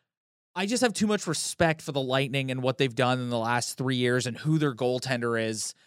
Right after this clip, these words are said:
and who their head coach is to sit here and go, "Well, they're, they're gonna stumble into the playoffs, and then that'll, that'll affect them as soon as, uh,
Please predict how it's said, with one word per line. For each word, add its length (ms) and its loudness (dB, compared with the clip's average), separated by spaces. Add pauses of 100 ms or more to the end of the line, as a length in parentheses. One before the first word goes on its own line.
(140)
and 100 -16
who 140 2
their 160 6
head 200 2
coach 360 2
is 320 -4 (360)
to 100 -6
sit 240 0
here 220 4
and 120 0
go, 440 4 (840)
"Well, 240 -2
they're, 220 -2
they're 160 0
gonna 180 -2
stumble 600 4
into 180 2
the 100 2
playoffs, 540 4
and 120 2
then 160 4
that'll, 460 4
that'll 380 0
affect 360 0
them 300 -2
as 140 -2
soon 240 -2
as, 220 -4
uh, 420 0